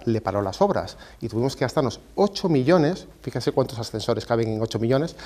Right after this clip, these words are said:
porque el Partido Popular decidió que no necesitábamos el hospital. Recogemos la recomendación porque creemos que francamente es positiva, es bueno para,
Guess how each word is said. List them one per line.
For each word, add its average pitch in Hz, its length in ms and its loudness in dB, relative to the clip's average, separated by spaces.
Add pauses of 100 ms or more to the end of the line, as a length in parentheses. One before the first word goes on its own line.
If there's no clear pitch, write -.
(160)
porque 113 240 0
el 107 60 2
Partido 127 340 6
Popular 123 300 8 (260)
decidió 120 400 4
que 117 120 0
no 123 120 2
necesitábamos 113 720 4 (320)
el 113 140 0
hospital. 92 440 0 (720)
Recogemos 139 480 6
la 135 80 10
recomendación 123 720 6
porque 120 240 2
creemos 120 280 4
que 117 120 0
francamente 117 560 6
es 98 60 -2
positiva, 170 580 4
es 117 140 -2
bueno 117 220 4
para, 107 400 6